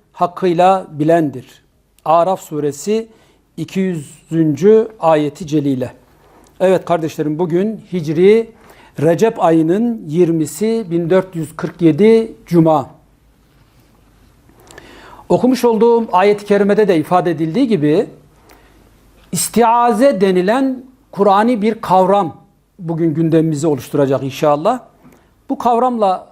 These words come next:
kastedilen ne? İstiaze ile ne yapmış oluyoruz?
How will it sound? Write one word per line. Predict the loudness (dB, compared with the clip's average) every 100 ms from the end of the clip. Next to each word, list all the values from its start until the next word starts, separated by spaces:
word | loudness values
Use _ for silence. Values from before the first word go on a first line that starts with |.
| _
kastedilen | -6 -6 -4 -4 -2 -2 -2
ne? | -2 -2 -6 _ _ _ _ -20
İstiaze | -4 0 2 0 0 0
ile | 0 0
ne |
yapmış | 0 0 -4 -8
oluyoruz? | -4 -2 -4 -8 -18